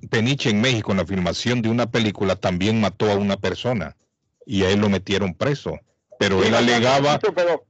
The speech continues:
Speaker 1: él
Speaker 2: ahí
Speaker 1: alegaba
Speaker 2: tuvo la
Speaker 1: que
Speaker 2: culpa.
Speaker 1: estaba, que no tenía culpa, que él, que él también había
Speaker 2: Ahí
Speaker 1: tomado
Speaker 2: tuvo,
Speaker 1: la
Speaker 2: ahí tuvo
Speaker 1: pistola.
Speaker 2: la culpa el Greñas, Carlos. El Greñas,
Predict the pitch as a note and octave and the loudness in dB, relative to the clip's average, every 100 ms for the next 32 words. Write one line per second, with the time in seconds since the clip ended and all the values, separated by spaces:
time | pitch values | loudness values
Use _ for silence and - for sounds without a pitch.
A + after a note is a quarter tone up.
0 | _ - A#2+ A#2 A2+ A#2 G#3+ - - C3 | _ 0 2 2 2 2 2 2 2 2
1 | C3 G2 F#2 - G2 G#2+ A2 G#2+ F#2 C#3+ | 2 0 -4 -4 -4 -2 0 0 0 -2
2 | G2 - G2+ F#2+ G#2+ G#2 A2 - G#2 G#2+ | -2 -2 -4 -2 -2 -2 -2 0 0 2
3 | A2 G2+ G#2+ A2 A#3+ A#3 G2+ A2+ - F#3 | 2 2 2 2 2 0 2 2 2 2
4 | A#3+ A3+ A#3+ A#3 G#3 G#3+ A#3 G#3+ G3+ G#3+ | 0 0 0 2 0 0 0 0 2 2
5 | A#3 A3+ A3+ - G3+ F#3+ F#3+ F3+ F3 G#3 | 2 2 -2 0 0 2 2 2 2 2
6 | A#3 A#3 | 2 0